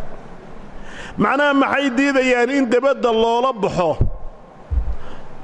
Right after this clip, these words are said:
Debadaha in lagu tukado iyo bannaanada magaalada dhinacyada in lagu tukado waa in magaalada dhexdeeda lagu tukadaa.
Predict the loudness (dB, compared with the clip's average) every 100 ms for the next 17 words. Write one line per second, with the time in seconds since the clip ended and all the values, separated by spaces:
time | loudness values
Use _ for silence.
0 | -2 2 4 4 4 4 4 4 4 2
1 | 2 0 0 2 2 2 2 0 0 0
2 | 2 2 2 2 2 2 4 4 2 2
3 | 0 2 2 2 0 0 2 4 4 2
4 | 0 2 2 2 2 0 0 0 0 0
5 | 0 2 2 0 0 0 -2 -2 -4 -4
6 | -4 -8